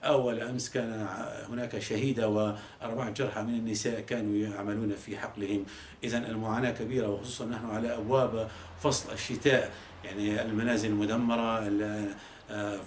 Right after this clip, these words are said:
طبعًا فصل الشتاء فصل، آه، يعني يحتاج الناس إلى منازل، منازل يعني تكون الناس في منازلها، سواء كانوا في داخل المدينة أو الذين هم على أطرافها، وكذلك الذين نزحوا منها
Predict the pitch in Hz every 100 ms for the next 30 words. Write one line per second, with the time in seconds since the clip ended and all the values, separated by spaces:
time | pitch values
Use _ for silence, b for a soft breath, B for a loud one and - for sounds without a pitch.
0 | 101 - 113 98 120 107 104 - 113 104
1 | 120 123 110 110 110 104 B B - 92
2 | 101 107 - 135 123 107 104 104 - 107
3 | 104 98 104 117 110 104 98 92 101 107
4 | 120 107 104 101 95 95 95 95 - 123
5 | 107 123 110 113 107 113 113 - 117 107
6 | 107 98 117 117 110 107 B B 117 113
7 | 107 117 107 104 101 120 123 110 110 107
8 | 120 123 135 139 143 160 135 143 120 113
9 | 123 113 113 123 139 123 120 113 B B
10 | B 104 110 175 165 135 117 127 143 117
11 | 131 151 - 135 120 135 123 117